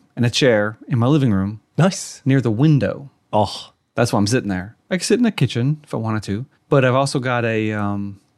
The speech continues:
Speaker 1: you know, porch furniture out on my front porch, wicker furniture.
Speaker 2: Mm.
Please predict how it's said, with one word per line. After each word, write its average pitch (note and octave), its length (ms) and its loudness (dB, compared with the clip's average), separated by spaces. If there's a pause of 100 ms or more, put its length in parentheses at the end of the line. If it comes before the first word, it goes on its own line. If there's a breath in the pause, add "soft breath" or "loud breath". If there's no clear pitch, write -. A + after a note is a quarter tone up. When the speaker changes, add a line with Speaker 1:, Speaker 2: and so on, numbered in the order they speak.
(120)
Speaker 1:
you C3 100 0
know, F#2+ 180 0
porch - 280 -2
furniture D3+ 460 -2
out D3+ 120 -4
on D3 160 -4
my C#3 80 -2
front C#3+ 220 -4
porch, D3 260 -4
wicker B2 200 -4
furniture. D3 580 -2 (160)
Speaker 2:
Mm. A#2 240 -4